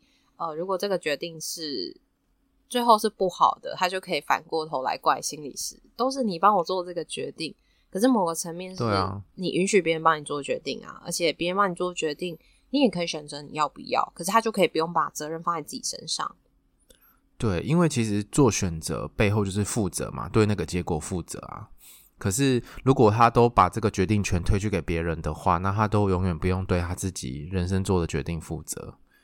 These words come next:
Speaker 1: 没错。
Speaker 2: 所以他永远都只会，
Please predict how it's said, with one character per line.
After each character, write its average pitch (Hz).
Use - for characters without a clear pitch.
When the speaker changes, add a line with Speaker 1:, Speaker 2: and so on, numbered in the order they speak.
Speaker 1:
没 180
错。 180
Speaker 2:
所 107
以 101
他 135
永 131
远 143
都 123
只 95
会， 120